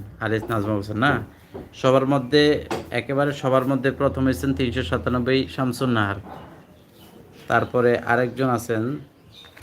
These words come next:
তিনশো সাতানব্বই, ওইটা আমার মনে হয়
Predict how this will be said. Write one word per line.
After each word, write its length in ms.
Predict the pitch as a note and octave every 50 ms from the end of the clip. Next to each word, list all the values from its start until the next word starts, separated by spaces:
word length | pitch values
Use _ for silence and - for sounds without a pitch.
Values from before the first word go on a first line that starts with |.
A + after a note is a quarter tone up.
| - - _ -
তিনশো 360 | A#2+ A#2+ A#2+ A2 - - A#2 G#2+
সাতানব্বই, 800 | - A#2+ A2+ A2+ A#2+ A#2 A#2+ A#2+ A#2 A#2 B2 B2 C3 D3 C#3+ - - - - - - - - - - - - _ - - - - - - - _ - - - - - - - - - - - - - - - - - - - - - - - - - - - - - - - - - - - - - - - - - - - - - - - - - - - -
ওইটা 220 | A#2+ A2+ - A#2+
আমার 180 | A#2+ A#2+ A#2+ A#2+
মনে 200 | A#2+ A#2+ A#2+ A#2+
হয় 360 | A#2+ A#2+ A#2+ A#2+ A#2 A#2 -